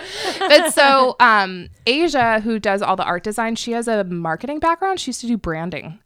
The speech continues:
So she really thinks when she works with a couple, it's, like, distilling who they are and creating a brand for them.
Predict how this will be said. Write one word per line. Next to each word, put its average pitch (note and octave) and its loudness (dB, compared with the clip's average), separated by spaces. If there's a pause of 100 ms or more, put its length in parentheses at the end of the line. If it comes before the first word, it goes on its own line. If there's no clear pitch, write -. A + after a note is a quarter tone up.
(300)
So - -4
she B3 -2
really C#4+ -4
thinks A#3+ -6
when A3 -6
she A3 -8
works F#3 -6
with G3+ -4
a F#3 -2
couple, A3+ -4
it's, F#3 -6
like, E3+ -6
distilling F#3 -4
who F3 -4
they E3 -4
are D#3 -2
and F#3 -2
creating D#3+ -6
a D#3 -6
brand D3+ -8
for - -16
them. - -10